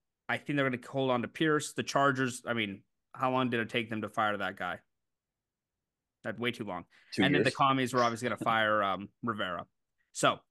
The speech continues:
Speaker 1: the big one, though, was Pete Carroll. Since you're a Seahawks fan, my friend, uh, Greg, what's your thoughts on Pete Carroll no longer being at the helm?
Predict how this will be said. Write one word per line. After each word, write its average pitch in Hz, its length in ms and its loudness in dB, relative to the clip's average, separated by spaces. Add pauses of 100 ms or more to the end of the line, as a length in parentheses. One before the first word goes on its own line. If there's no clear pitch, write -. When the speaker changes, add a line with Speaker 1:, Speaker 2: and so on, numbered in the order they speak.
(960)
Speaker 1:
the 135 80 -4
big 170 200 4
one, 180 140 4
though, 165 120 4
was 139 100 0
Pete 165 220 -2
Carroll. 127 320 2 (260)
Since 123 200 -8
you're 147 100 4
a 143 40 4
Seahawks 147 360 2
fan, 147 220 2
my 147 100 0
friend, 151 340 -2 (640)
uh, 123 260 4
Greg, 143 380 0 (440)
what's 240 200 2
your 262 100 4
thoughts 127 280 2
on 110 80 -2
Pete 110 240 -4
Carroll 110 160 -2
no 113 120 -2
longer 110 280 -2
being 107 160 -4
at 98 80 -6
the 98 80 -10
helm? 95 260 -8